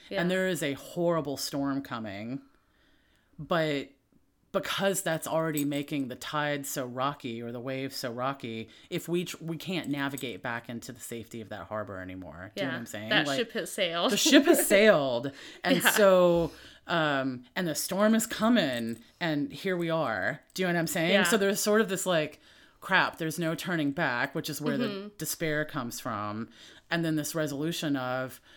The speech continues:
Speaker 2: all right, like, so how do we do this? How
Speaker 1: Yeah.
Speaker 2: do we, how do we
Speaker 1: How do we
Speaker 2: navigate these
Speaker 1: bear down?
Speaker 2: waters?
Speaker 1: Yeah.
Speaker 2: How do we secure the sails? How do we keep the people in the hull alive? <laughs>
Speaker 1: Yeah.
Speaker 2: Do you know what I mean? Like,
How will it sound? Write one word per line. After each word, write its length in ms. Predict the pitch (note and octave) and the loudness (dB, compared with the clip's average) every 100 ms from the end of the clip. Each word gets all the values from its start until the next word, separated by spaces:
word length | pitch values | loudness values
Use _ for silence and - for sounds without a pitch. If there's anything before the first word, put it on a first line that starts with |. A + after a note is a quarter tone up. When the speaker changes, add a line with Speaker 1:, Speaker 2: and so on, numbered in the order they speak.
| - _ | -20 _
Speaker 2:
all 120 | - C#3 | -6 2
right, 460 | G#3 E3+ G#2 D#2+ - | 4 4 0 -6 -10
like, 340 | - C3+ B2+ - | -6 -6 -6 -10
so 180 | - F3 | -6 -4
how 200 | D3+ D#3 | -2 -2
do 40 | C#3+ | -2
we 100 | C3+ | -4
do 180 | C#3 C#3 | -4 -4
this? 360 | A2 G2+ G#2+ - | -4 -8 -8 -6
How 220 | - C#3 | -2 0
Speaker 1:
Yeah. 180 | G3+ F#3 | 2 2
Speaker 2:
do 40 | |
we, 460 | C#3 C3 C3 B2+ B2+ _ - | 0 -4 -6 -8 -12 _ -8
how 220 | - D#3 | -2 0
do 60 | |
we 100 | D#3 | 2
Speaker 1:
How 200 | D#3 C#3+ | 0 -2
do 40 | C3+ | -2
we 60 | - | -2
Speaker 2:
navigate 200 | C3+ C#3+ | -4 -2
these 180 | C#3+ | -4
Speaker 1:
bear 80 | - | -2
down? 140 | B2 A#2+ | -4 -4
Speaker 2:
waters? 380 | A#2+ B2 B2+ | -4 -4 -4
Speaker 1:
Yeah. 100 | G3 | -4
Speaker 2:
How 240 | F3+ D3 C#3 | -4 -2 -2
do 80 | D3 | -2
we 540 | C#3+ C#3 C3 C3+ C3 - - - | -2 -2 -4 -6 -10 -18 -20 -12
secure 440 | - D3+ - D3+ | -8 -8 -4 -4
the 120 | C#3 C3+ | -4 -6
sails? 760 | - B2+ B2 A#2+ A#2+ A#2+ - | -4 -4 -4 -4 -6 -6 -8
How 260 | - B2 C3 | -2 0 0
do 100 | C3+ | -2
we 500 | C3+ B2+ A#2+ A#2+ A#2+ _ _ _ _ | -4 -6 -8 -10 -14 _ _ _ _
keep 240 | - F3+ - | -10 -8 -6
the 80 | C#3+ | -8
people 340 | D3+ C#3+ C#3 | -6 -4 -4
in 60 | B2+ | -4
the 80 | B2 | -4
hull 340 | D3 C3+ C3 | -4 -4 -4
alive? 640 | C3+ B2+ B2+ B2 C3 C#3+ - | -6 -8 -10 -8 -6 -6 0
<laughs> 0 | |
Speaker 1:
Yeah. 140 | A3+ | 8
Speaker 2:
Do 60 | A#3 | 10
you 60 | |
know 80 | C#4 | 10
what 80 | A#3 | 10
I 40 | |
mean? 300 | A3 G#3 G#3+ | 6 6 8
Like, 300 | A3+ F#3 F3+ | 8 8 4